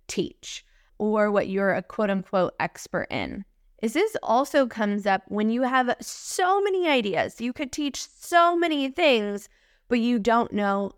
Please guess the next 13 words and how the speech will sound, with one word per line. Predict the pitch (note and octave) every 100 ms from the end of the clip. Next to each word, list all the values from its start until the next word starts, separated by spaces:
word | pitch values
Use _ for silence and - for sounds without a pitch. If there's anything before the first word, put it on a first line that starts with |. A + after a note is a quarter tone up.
| _
which | F#3 F3+ - - -
one | F#3+ F3+ F#3 F3+ F3+ F3+ -
to | - G#3
move | F#3+ F3+
forward | - F3 F3 E3+ D#3+
with. | E3 - - _ _ _ _ _ _ _ _ _ _ _ _ -
Another | B3 C4 C#4+ E4+ D#4
big | C#4 A3+
challenge | A#3+ G#3+ G3+ G3+ G3+ -
for | G#3+ G3
course | - G3 -
creators | G3 F#3+ G3 F#3+ G3 -
is | G3+ G3+ G3 G3 -